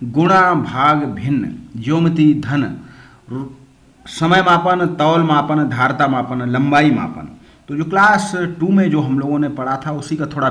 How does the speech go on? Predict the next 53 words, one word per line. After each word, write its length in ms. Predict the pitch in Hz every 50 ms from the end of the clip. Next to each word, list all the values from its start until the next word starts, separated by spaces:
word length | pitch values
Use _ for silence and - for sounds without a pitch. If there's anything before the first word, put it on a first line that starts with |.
| 120 -
विस्तृत 480 | 120 120 120 - 151 151 151 151 -
रूप 240 | 117 120 120 117 -
रहेगा 280 | 104 104 104 101 92 85
यहाँ 220 | 80 78 82 85 120
पर। 120 | 143 160 156
Class 300 | 160 156 151 151 151 -
टू 60 | 156 156
अपलोड 340 | 143 - 170 165 151 -
की 100 | - 135
जा 140 | 123 123 113
चुकी 240 | 113 117 120 123 127
है, 60 | 127
आप 180 | 131 127 127 135
उस 100 | 123 107
book 220 | 104 120 131 127 -
को 100 | 127 110
भी 220 | 95 104 123 135 123
देख 220 | - 113 127 123
सकते 280 | - - 85 82 82 73
हैं। 160 | - - - - _ _ _ _ _ _ _ _ _ _ _ _ _ _ _ - - - _ -
यहाँ 360 | 135 135 147 165 165 160 156 156
क्या, 240 | 151 151 147 151 156
कहाँ, 420 | 151 156 143 131 135 147 151 156
यानी 200 | 156 151 151 151
कि 120 | 147 147 147
संख्याओं 480 | 147 139 127 123 120 131 139 135 139
का 120 | 127 135 131
घर 180 | 113 113 123 123 123
किस 220 | - 143 131 -
पेज 260 | - - 120 117 113 117
पर, 200 | - 131 127 120
तो 160 | 120 - 131
ये 280 | 120 123 131 131 123 120
आप 220 | 117 113 110 - - -
वीडियो 200 | 143 151 185 190
को 60 | 196 -
पॉज 340 | - 160 170 180 190 185 -
करके 240 | 180 - 160 185 180
बहुत 340 | 160 151 143 151 170 170 165
ही 220 | 175 175 175 170 - - - -
आराम 420 | 127 135 143 143 143 156 165 165
से 120 | 147 156 143
देख 200 | 127 139 139 135
सकते 260 | - - - - 139
हैं 120 | 143 143 -
किस 200 | 165 160 160 165
पेज 260 | 160 151 143 139 131
पर 180 | - - 131 131
आपको 240 | 127 127 123 - 139
क्या 240 | 127 - 143 143 135
पढ़ने 280 | 127 - 123 120 123 123
को 120 | 117 117
मिलेगा। 440 | 107 101 98 98 98 107 131 151 156